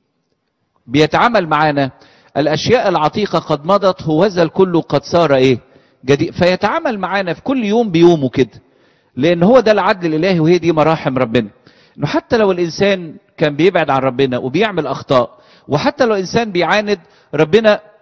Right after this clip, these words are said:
مش بيشطب عليه ويقول خلاص، لا، لا، يفضل يتعامل معاه. فربنا هنا بيقول بتبقى في أمة بتعمل شر وشر عنيف،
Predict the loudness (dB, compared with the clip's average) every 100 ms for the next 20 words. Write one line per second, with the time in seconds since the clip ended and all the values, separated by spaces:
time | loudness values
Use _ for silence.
0 | _ -8 -2 2 2 2 -2 0 2 0
1 | -2 0 0 0 -2 -4 -4 -6 _ _
2 | _ -4 -4 -2 -6 -2 -2 -2 -2 -4
3 | -2 -2 -4 -4 -4 -4 -12 _ _ _
4 | -4 -2 -2 -4 -4 -4 -4 -4 -4 -6
5 | -12 _ _ _ -6 -4 -2 -4 -6 -4
6 | -4 -2 -4 -6 _ _ _ _ _ _
7 | -4 0 2 2 0 0 0 0 0 0
8 | -2 0 -2 -4 -6 -12 _